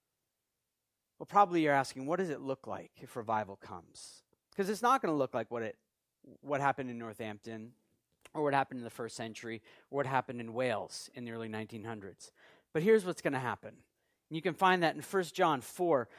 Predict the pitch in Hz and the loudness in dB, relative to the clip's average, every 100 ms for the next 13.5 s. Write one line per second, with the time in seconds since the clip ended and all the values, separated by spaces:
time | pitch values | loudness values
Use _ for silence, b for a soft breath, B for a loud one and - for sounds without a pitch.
0 | b - 160 156 151 139 135 117 117 - | b -2 0 4 4 4 2 0 -8 -10
1 | - - 156 143 104 - _ 139 131 131 | -8 -6 -6 -8 -14 -18 _ -8 -8 -4
2 | 110 107 156 240 - 254 240 - 104 - | -4 -4 -2 -2 -2 0 0 0 -6 -10
3 | - - - _ _ _ - 160 170 156 | -18 -20 -20 _ _ _ -10 -4 0 0
4 | - 226 220 175 - 139 123 - 104 - | -2 -4 -4 -6 2 2 2 -6 -16 -16
5 | _ _ _ _ - 131 143 - 143 131 | _ _ _ _ -10 -2 -2 0 -6 -6
6 | 120 131 117 107 95 104 98 95 95 98 | -8 -10 -12 -12 -14 -14 -14 -14 -16 -16
7 | - 104 92 - 80 - _ _ _ _ | -16 -18 -18 -20 -20 -20 _ _ _ _
8 | _ _ _ _ _ _ _ _ _ _ | _ _ _ _ _ _ _ _ _ _
9 | _ _ _ _ _ _ _ _ - 214 | _ _ _ _ _ _ _ _ 0 2
10 | 117 - - - - _ _ - 151 190 | 2 -4 -14 -16 -20 _ _ -6 -4 -2
11 | 170 143 139 - 113 _ _ _ _ _ | 2 2 2 -2 -18 _ _ _ _ _
12 | _ 180 240 254 240 214 190 175 143 - | _ -6 -4 -6 -6 -6 -4 -2 -2 -4
13 | 127 107 101 92 | -8 -8 -8 -10